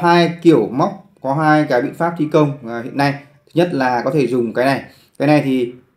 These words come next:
là được lắp đặt sau khi mà, ừm, tức là không đặt trong quá trình đổ bê tông của cái dòng sàn ấy, mà khi mà chúng ta lắp quạt thì chúng ta bắn vít nở vào bốn cái lỗ này, vào cái đáy của cái trần ấy, sau đó là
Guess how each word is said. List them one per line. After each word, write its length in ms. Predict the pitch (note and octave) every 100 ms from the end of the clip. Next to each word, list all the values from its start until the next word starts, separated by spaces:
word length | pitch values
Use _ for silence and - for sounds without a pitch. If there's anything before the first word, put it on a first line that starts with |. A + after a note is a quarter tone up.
| -
là 440 | A#2+ B2+ B2 B2
được 300 | B2 C#3 -
lắp 160 | D#3 E3
đặt 120 | E3+ -
sau 360 | - - F3 E3+
khi 480 | - F3+ F3+ D#3+ - - _
mà, 300 | - A#2+ A#2+ A2+
ừm, 1000 | A2+ - A#2 A#2 A#2 A2+ A2+ A2+ A2+ A2 - _ _ _ _ _
tức 120 | - E3+
là 80 |
không 280 | F3 F#3+ F3
đặt 160 | E3+ -
trong 240 | E3 D#3+ D3+
quá 120 | C3
trình 140 | D3 A#2+
đổ 120 | A2
bê 100 | C3+
tông 320 | D3+ D3 C3+
của 300 | B2 A#2 G2 F2
cái 340 | A2 G#2+ G#2+
dòng 120 | B2 A#2
sàn 200 | B2+ A#2
ấy, 100 | C3+ - _ _
mà 260 | B2+ A#2+ A#2+
khi 240 | D#3+ D3
mà 120 | C#3+ B2
chúng 100 | B2
ta 80 |
lắp 220 | C#3 D3 - _ -
quạt 200 | C#3+ - -
thì 60 | _
chúng 100 | A#2
ta 80 | B2
bắn 420 | B2+ A2+ B2+ D#3+ F3 - _
vít 80 | D3+
nở 200 | C#3+ A#2
vào 260 | G2 A2+ G#2+
bốn 160 | A2+
cái 60 | B2+
lỗ 120 | C#3+
này, 140 | D#3+ - - _ _ -
vào 360 | A#2+ B2 A2+ A2
cái 100 | G#2+
đáy 260 | A#2+ C3 -
của 140 | G#2
cái 180 | G2+ A2
trần 160 | - C3
ấy, 120 | D#3 - - _
sau 140 | -
đó 120 | A#2
là 300 | B2+ C3+ A#2+